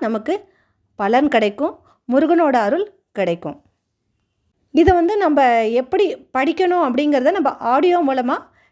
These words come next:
கேட்டுண்டு படிச்சோன்னா கொஞ்சம் ஈஸியா இருக்கும்.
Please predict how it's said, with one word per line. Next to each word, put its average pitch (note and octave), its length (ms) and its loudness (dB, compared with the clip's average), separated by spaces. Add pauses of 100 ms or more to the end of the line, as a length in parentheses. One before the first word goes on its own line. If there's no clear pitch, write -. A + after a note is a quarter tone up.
(160)
கேட்டுண்டு E4 580 0
படிச்சோன்னா C4+ 480 0 (380)
கொஞ்சம் D#4+ 300 2
ஈஸியா C4 540 0
இருக்கும். F3 380 -8